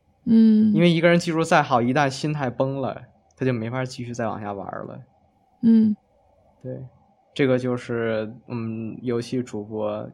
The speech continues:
Speaker 2: 尤其是玩《第五人格》这个游戏的玩家，都需要提升训练的两点：一个技术，一个，一个，一个技术，一个心态。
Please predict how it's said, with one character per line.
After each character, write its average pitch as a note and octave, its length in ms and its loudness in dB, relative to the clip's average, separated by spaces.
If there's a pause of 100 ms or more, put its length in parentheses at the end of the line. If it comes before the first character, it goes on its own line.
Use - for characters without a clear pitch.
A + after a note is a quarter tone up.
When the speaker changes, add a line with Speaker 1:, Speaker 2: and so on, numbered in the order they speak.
(300)
Speaker 2:
尤 A#2+ 140 0
其 A#2 180 -6
是 A#2 420 -6 (680)
玩 A#2+ 240 4
《第 C3+ 160 0
五 A2 320 -4
人 A2 240 -6
格》 G#2+ 220 -4
这 A#2 120 -6
个 A2+ 120 -2
游 G#2 180 -4
戏 G#2+ 300 -8
的 - 360 -10 (140)
玩 G2+ 240 -4
家， A#2 420 -12 (540)
都 B2 100 0
需 B2 160 -6
要 A2 200 0
提 - 260 -10
升 A#2 200 -8
训 A#2 260 -8
练 A2 160 -6
的 G#2 100 -8
两 G2 200 -10
点： G#2 220 -12
一 G2+ 80 -12
个 G#2+ 140 -6
技 G#2+ 220 -10
术， G2 200 -12
一 F#2+ 140 -10
个， - 340 -10 (1000)
一 C3 160 -2
个， A#2+ 60 -2
一 C3+ 120 0
个 C#3 140 2
技 C3+ 240 -2
术， A#2 160 -4
一 A2 100 -4
个 A#2 140 -2
心 A2+ 260 -10
态。 A2+ 340 -14